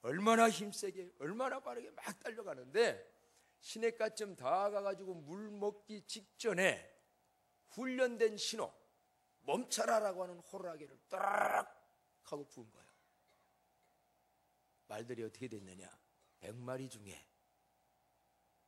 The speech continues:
평소에 훈련돼서 말 잘 듣던 말들입니다. 근데 목이 급한 상황에서 호루라기 불었는데 열일곱 마리만 그 자리에 서고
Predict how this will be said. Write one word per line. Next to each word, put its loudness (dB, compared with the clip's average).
평소에 -2
훈련돼서 -4
말 -14
잘 -12
듣던 -4
말들입니다. -8
근데 -10
목이 -6
급한 -8
상황에서 -6
호루라기 -6
불었는데 -16
열일곱 -6
마리만 -6
그 -20
자리에 -14
서고 -14